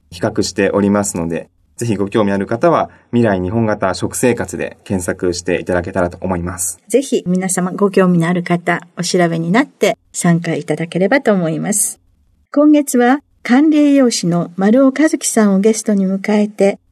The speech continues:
Speaker 2: 食欲の秋と健康テーマにお話を伺いました。丸尾さん、ありがとうございました。
Speaker 1: ありがとうございました。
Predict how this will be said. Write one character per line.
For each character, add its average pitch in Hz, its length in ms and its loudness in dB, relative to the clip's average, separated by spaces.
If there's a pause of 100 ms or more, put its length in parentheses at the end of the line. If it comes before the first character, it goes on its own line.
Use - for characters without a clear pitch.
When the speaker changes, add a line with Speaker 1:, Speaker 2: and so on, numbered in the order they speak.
(120)
Speaker 2:
食 214 340 2
欲 277 280 4
の 233 140 6
秋 247 220 0
と 165 140 -2
健 220 240 4
康 285 280 4
テ 277 120 4
ー 240 80 8
マ 208 160 2
に 226 220 2
お 180 60 0
話 175 380 0
を 165 60 0
伺 190 280 0
い 196 100 2
ま 202 140 0
し - 140 -10
た。 233 220 -2 (360)
丸 214 220 2
尾 214 60 0
さ 214 240 -2
ん、 - 120 -10
あ 208 80 0
り 247 100 6
が 262 120 6
と 262 120 2
う - 20 6
ご 240 80 4
ざ 262 140 4
い 262 80 8
ま 269 120 6
し 269 100 -2
た。 240 240 -2 (160)
Speaker 1:
あ - 80 0
り 117 60 4
が 117 60 2
と 117 80 0
う - 20 4
ご 107 60 2
ざ 110 80 2
い 110 40 2
ま 110 100 2
し - 100 -8
た。 95 420 -4